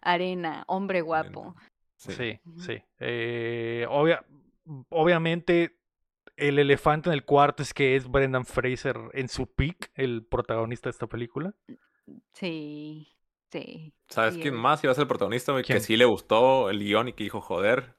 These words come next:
Speaker 2: retrasen la película que estoy haciendo porque quiero hacer La Momia. Estoy haciendo La Playa", y ese era Leonardo DiCaprio, güey.
Speaker 3: ¿En serio?
Speaker 1: ¡Ah!
Speaker 3: ¿Pudo haber
Speaker 2: Sí.
Speaker 3: sido
Speaker 1: Súper
Speaker 3: Leonardo
Speaker 1: sí.
Speaker 3: DiCaprio?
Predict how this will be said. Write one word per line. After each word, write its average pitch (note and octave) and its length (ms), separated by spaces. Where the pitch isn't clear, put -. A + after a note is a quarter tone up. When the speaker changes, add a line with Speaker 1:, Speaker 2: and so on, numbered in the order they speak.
Speaker 2:
retrasen G#2+ 420
la B2+ 80
película A2+ 240
que - 60
estoy G#2+ 160
haciendo B2 200
porque G#2+ 200
quiero G#2+ 160
hacer G#2+ 160
La A2 100
Momia. C3+ 340
Estoy A2+ 220
haciendo A2+ 220
La G2+ 200
Playa", D3 480
y G#2 80
ese G#2 140
era G#2+ 100
Leonardo G2 300
DiCaprio, - 380
güey. - 120
Speaker 3:
¿En F3 220
serio? F#3 640
Speaker 1:
¡Ah! B4+ 340
Speaker 3:
¿Pudo G#3+ 140
haber C4+ 200
Speaker 2:
Sí. B3+ 60
Speaker 3:
sido D4 200
Speaker 1:
Súper C4 140
Speaker 3:
Leonardo G#3+ 380
Speaker 1:
sí. A#3+ 60
Speaker 3:
DiCaprio? A#3 340